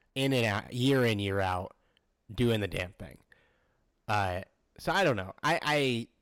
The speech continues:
if we were outcoached, I don't think it was, we were, like, drastically outcoached, uh, 'cause this was not a perfect game by the Ravens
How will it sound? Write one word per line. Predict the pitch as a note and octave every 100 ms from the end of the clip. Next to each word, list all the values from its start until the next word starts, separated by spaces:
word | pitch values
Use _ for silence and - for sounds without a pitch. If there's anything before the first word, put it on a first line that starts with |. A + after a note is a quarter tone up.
| _ _ _ _ _ _ _
if | C#3+ -
we | C3+
were | A2+ A#2
outcoached, | A#2+ C3 - C3 C3 -
I | A2
don't | G#2
think | G2
it | G2
was, | F#2 -
we | G2+
were, | G2
like, | F2+ -
drastically | - B2+ G#2+ - A2 - A#2 A2+
outcoached, | A2+ - B2 A#2 A2+ - - _ _ _ _
uh, | A2+ G#2 F#2
'cause | - A2+ G2 - - _
this | D3+ D3+
was | A#2+
not | A#2 A#2 G#2+
a | G2+ F#2 - -
perfect | G#2 - -
game | F#2+ F#2
by | F#2
the | E2+
Ravens | D2+ B1 A#1+ -